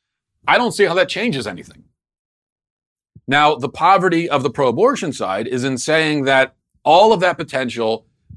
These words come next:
doesn't mean anything, or doesn't count, or it shouldn't be weighed.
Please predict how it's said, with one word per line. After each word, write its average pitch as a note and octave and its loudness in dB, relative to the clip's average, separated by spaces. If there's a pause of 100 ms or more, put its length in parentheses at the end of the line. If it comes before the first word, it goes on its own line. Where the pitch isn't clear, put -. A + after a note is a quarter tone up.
doesn't C#3+ 2
mean D3+ -2
anything, A2+ -6 (1080)
or A#2 0
doesn't C#3+ 0
count, - -10 (800)
or B2 0
it A2 -6
shouldn't D#3+ 0
be D3 0
weighed. B2 -2